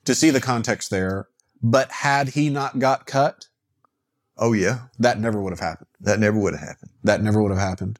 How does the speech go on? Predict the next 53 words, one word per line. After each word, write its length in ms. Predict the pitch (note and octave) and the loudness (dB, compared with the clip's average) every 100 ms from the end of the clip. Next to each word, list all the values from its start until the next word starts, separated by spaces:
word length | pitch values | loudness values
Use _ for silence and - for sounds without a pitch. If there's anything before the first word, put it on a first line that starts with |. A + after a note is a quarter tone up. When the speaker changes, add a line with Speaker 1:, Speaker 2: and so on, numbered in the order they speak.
| _ _ | _ _
Speaker 1:
And 180 | G#2+ G#2 | -2 -2
so 400 | - A2+ A2 G#2+ _ | 2 2 2 -2 _
keep 240 | - F3+ | -2 0
in 120 | E3+ C3+ | 0 2
mind, 320 | B2 B2+ B2 | 2 0 2
guys, 380 | A#2+ A#2 A2+ - _ | 2 2 -2 -12 _
focus 340 | D3+ D#3 D#3+ | 0 2 0
on 120 | D3 B2+ | 0 -2
the 80 | |
inputs 600 | - A#2 A2 A2+ G#2+ - | -2 -2 0 0 0 -2
and 100 | - | 0
understand 600 | A2+ A#2 G#2+ B2 A2+ A2+ G#2 | 2 4 2 0 0 2 0
that 120 | G2 | -2
your 120 | A2 | -4
struggles 560 | - A#2+ A#2 A2 G#2 - | 0 2 4 2 0 -2
today 600 | G2+ F#2+ G2+ A2 C3 C3 _ _ _ - | -4 -2 0 0 -2 -6 _ _ _ 0
could 300 | F#3 F#3+ C#3+ | 4 6 4
be 140 | D3+ | 0
the 100 | B2+ | 2
biggest 340 | A#2+ C3+ B2 | 2 2 2
blessings 440 | G#2+ A#2+ - C#3 A#2+ | 0 0 0 -2 -2
that 140 | A2+ | -2
you 100 | A2 | 0
look 220 | G#2 G#2 | -2 -2
back 220 | G#2 F#2+ B2 | -2 -2 0
on 240 | C3+ C#3+ | 0 2
Speaker 2:
Oh, 40 | |
Speaker 1:
in 40 | G2 | 2
the 40 | G#2 | 2
Speaker 2:
there's 160 | F#2+ | 2
no 140 | G#2+ G#2 | 2 2
Speaker 1:
future, 160 | F#2+ | 2
Speaker 2:
doubt. 200 | F2 D#2 _ _ - F#2 | 0 -4 _ _ -20 -2
Speaker 1:
right? 320 | F#2+ G#2 G2+ _ _ _ _ - | 0 0 -4 _ _ _ _ -2
But 180 | B2 | 2
you 80 | C3 | 4
have 160 | C3+ C3 | 2 2
to 60 | |
understand 460 | C3 A#2 - A#2 A2+ | 0 0 -2 -2 0
that 100 | G2+ - | -2 2
the 100 | A#2 | 4
journey 360 | G#2+ A#2+ B2 A#2 | 4 4 4 4
is 120 | A2 | 2
the 80 | G#2 | 2
destination, 760 | G#2 G2+ G#2 G2 G#2 C3 B2+ B2+ - - | 0 -2 -4 -4 -4 -4 -6 -8 -16 -2
because 260 | D#3+ F3+ D#3+ | 2 4 2
it 80 | G3 | 2
doesn't 220 | G#3+ E3+ | 0 -2
matter 200 | D#3+ C#3+ | 0 0
what 200 | B2 A#2+ | 0 0
your 80 | A#2+ | 2
goal 260 | A2 A#2+ | 2 2
is. 380 | D3 F3 D#3+ - | 2 0 -2 -8